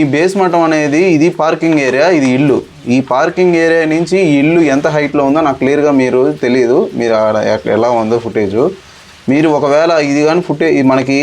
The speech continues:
ఈ పార్కింగ్ ఏరియా ఇంటి మీద కానీ డౌన్ ఉంటే మీకు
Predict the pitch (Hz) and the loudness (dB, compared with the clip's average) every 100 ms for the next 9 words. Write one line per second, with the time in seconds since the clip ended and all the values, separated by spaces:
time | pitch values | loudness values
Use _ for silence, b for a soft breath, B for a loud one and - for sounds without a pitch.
0 | 147 127 127 147 147 156 151 139 131 139 | 2 0 0 -2 0 0 2 0 0 2
1 | 156 139 143 139 143 143 139 113 127 139 | 2 0 0 0 2 0 0 0 0 0
2 | 123 131 165 - - - 123 143 147 | 0 0 -2 -4 -10 -6 -2 -2 0